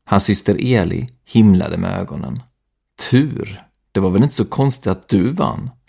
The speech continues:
Du använde ju alla dina sparpengar för att snurra på de där lyckohjulen. Oscar ryckte på axlarna. Det var det värt. Jag vann ju herr Apa här.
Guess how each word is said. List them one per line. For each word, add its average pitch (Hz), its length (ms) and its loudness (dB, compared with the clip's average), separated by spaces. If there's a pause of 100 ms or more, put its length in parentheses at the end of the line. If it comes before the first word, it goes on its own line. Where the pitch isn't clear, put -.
(120)
Du 107 60 -2
använde 117 300 4
ju 95 60 0
alla 107 320 2
dina 107 260 0
sparpengar 110 760 -4
för 135 120 -4
att 131 120 -4
snurra 135 400 -2
på - 120 -6
de 101 160 2
där 87 120 -2
lyckohjulen. 98 800 -8 (460)
Oscar - 400 -4
ryckte 92 320 -6
på 87 120 -8
axlarna. - 540 -8 (600)
Det - 100 -10
var 98 120 0
det 95 60 0
värt. 85 440 -6 (220)
Jag 95 120 0
vann 92 260 4
ju 95 80 2
herr 101 360 0
Apa - 220 -6
här. - 300 -6